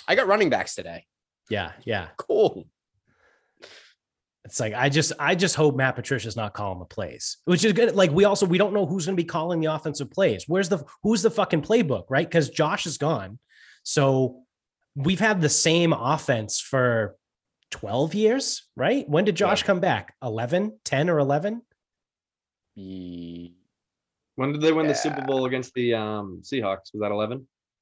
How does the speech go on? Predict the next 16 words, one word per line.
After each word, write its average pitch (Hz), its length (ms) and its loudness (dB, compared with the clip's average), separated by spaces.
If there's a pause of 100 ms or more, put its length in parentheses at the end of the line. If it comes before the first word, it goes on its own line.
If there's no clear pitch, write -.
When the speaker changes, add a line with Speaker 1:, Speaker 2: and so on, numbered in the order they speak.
(120)
Speaker 1:
That 104 100 -2
was 107 180 0
fourteen. 87 680 -6
He 113 120 -4
came 151 240 0
back 98 240 0
before 87 340 -4
that. 90 200 -2
So 135 140 4
McDaniels 160 640 0
came 160 220 -4
back 127 300 -2
as, 117 120 -6
like, 107 160 -8
a 98 60 -6
special 110 1200 -2